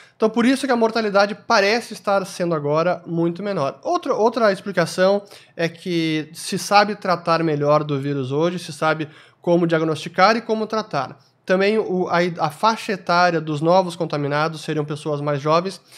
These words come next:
Isso são hipóteses, algumas verdadeiras, outras que a gente precisa aguardar.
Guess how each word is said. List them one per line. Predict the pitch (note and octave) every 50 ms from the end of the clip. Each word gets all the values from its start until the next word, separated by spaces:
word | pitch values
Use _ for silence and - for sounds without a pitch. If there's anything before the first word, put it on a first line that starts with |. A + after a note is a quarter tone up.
| - - - _ _
Isso | A#3 A3+ - A3+
são | - B3+ A#3
hipóteses, | A3+ A3+ - G#3+ G#3+ A3 A3 - A#3 G#3+ -
algumas | - - E3+ E3+ F#3 G3+ G#3 G3+ F#3 E3+
verdadeiras, | F#3 F3+ F3+ E3+ D#3+ E3 F3+ G3 G3+ G3 - - -
outras | - G3 G#3+ - B3 A3
que | - -
a | A3+
gente | -
precisa | - - - - - B3 A#3 A#3 B3 A3+ - - _ _ _
aguardar. | - F#3 G3 G3 F#3 G3+ G3 F#3+ F3+ D#3+ D3 C#3 C#3 B2 - -